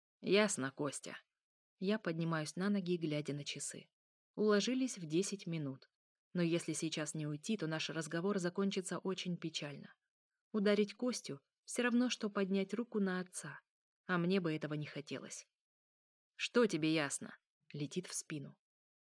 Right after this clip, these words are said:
Я поворачиваюсь, прожигая Гончарова взглядом.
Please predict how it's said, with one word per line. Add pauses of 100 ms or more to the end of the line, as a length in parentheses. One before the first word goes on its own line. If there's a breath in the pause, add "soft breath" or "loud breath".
(120)
Я
поворачиваюсь,
прожигая
Гончарова
взглядом.